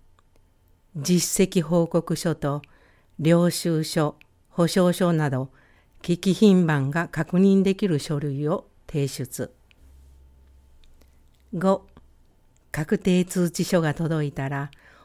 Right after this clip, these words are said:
補助金交付請求書を提出。六、指定の口座へ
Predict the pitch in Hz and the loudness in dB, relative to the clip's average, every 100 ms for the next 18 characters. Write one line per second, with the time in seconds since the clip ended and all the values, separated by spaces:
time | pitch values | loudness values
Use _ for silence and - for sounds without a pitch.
0 | _ _ - 165 180 175 175 175 165 - | _ _ -6 0 0 0 0 0 0 -2
1 | 185 180 170 180 160 170 160 160 170 160 | 0 2 2 0 -2 0 0 -2 -4 -2
2 | - 151 131 143 135 - 127 - 120 _ | -2 -4 -4 -6 -8 -8 -10 -8 -10 _
3 | _ _ _ _ _ _ _ _ _ _ | _ _ _ _ _ _ _ _ _ _
4 | _ _ _ _ 151 151 - 156 151 _ | _ _ _ _ -4 -4 -2 -4 -4 _
5 | _ _ _ _ _ _ - - - 190 | _ _ _ _ _ _ -12 -6 2 4
6 | 196 190 180 185 175 160 160 160 | 6 4 2 0 0 0 -2 -2